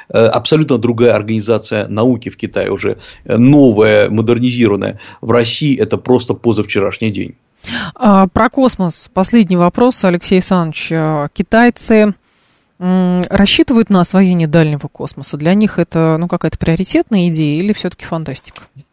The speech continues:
Speaker 1: О, нет, еще какая приоритетная? <clears throat> Если не ошибаюсь, в две тысячи тридцатом году, э, Китай уже должен полететь на Венеру и на Юпитер,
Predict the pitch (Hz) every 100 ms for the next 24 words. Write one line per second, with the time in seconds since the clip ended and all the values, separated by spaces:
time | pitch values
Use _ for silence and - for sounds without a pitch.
0 | _ - 147 147 139 156 135 113 139 117
1 | 127 196 170 117 127 143 214 - 101 302
2 | 247 190 107 - - 120 120 127 120 110
3 | 151 190 135 117 117 135 135 127 123 113
4 | 110 113 107 98 - - - - 117 110
5 | 113 113 139 131 113 107 120 127 123 113
6 | 107 123 123 120 104 113 113 117 135 120
7 | 110 110 107 107 104 117 214 220 107 -